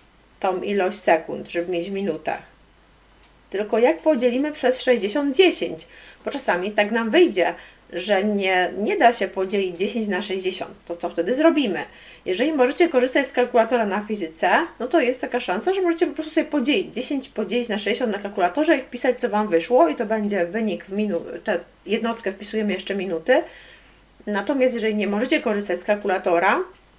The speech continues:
to wtedy, jak chcecie zapisać, ile to będzie dziesięć podzielić na sześćdziesiąt, to piszecie dziesięć sześćdziesiątych minuty.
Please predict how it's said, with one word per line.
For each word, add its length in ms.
to 120
wtedy, 300
jak 140
chcecie 300
zapisać, 640
ile 240
to 120
będzie 320
dziesięć 260
podzielić 400
na 120
sześćdziesiąt, 500
to 100
piszecie 380
dziesięć 340
sześćdziesiątych 640
minuty. 460